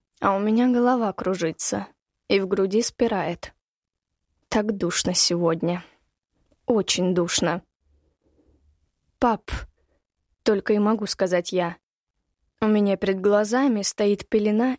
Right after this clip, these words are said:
и лицо Димки. «Доченька, не волнуйся. Мы все выяснили», вмешивается мама, сжимая мою ледяную руку. «Мы не отдадим тебя плохому человеку»,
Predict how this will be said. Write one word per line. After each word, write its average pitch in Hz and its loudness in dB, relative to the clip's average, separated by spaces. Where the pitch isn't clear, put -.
и 226 2
лицо 220 0
Димки. 214 -2
«Доченька, 285 0
не 285 4
волнуйся. 311 0
Мы 302 4
все 349 0
выяснили», 262 2
вмешивается 254 0
мама, 190 2
сжимая 190 0
мою 247 4
ледяную 185 0
руку. - 0
«Мы 330 4
не 311 6
отдадим 269 0
тебя 226 0
плохому 233 0
человеку», 214 -2